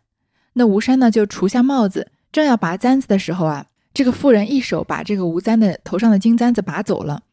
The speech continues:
而且起身说：“官人啊，来和我去楼上说话。”一面说呢，就一面自己上楼去了。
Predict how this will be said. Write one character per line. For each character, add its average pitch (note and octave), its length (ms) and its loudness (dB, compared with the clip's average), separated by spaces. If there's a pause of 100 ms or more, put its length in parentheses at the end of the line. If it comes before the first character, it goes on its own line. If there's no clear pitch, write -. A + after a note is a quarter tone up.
(260)
而 G#3 100 -4
且 A#3 160 -2
起 - 240 -8
身 A3+ 380 2 (540)
说 A#3+ 180 0
：“官 B3 200 2
人 A3+ 140 4
啊， E3+ 100 -2
来 F#3 140 -2
和 B3+ 180 2
我 G3 100 2
去 B3+ 140 -2
楼 F3+ 180 2
上 C4+ 200 0
说 E3 180 -2
话。” D#3+ 340 -10 (500)
一 G#3 100 0
面 C4+ 180 2
说 C4 220 2
呢， A#3 140 4
就 G3+ 120 2
一 F#3+ 80 0
面 G#3+ 200 4
自 A#3+ 120 -4
己 D4+ 120 -6
上 A#3 220 0
楼 D3 180 -4
去 - 180 -4
了。 F3 200 -4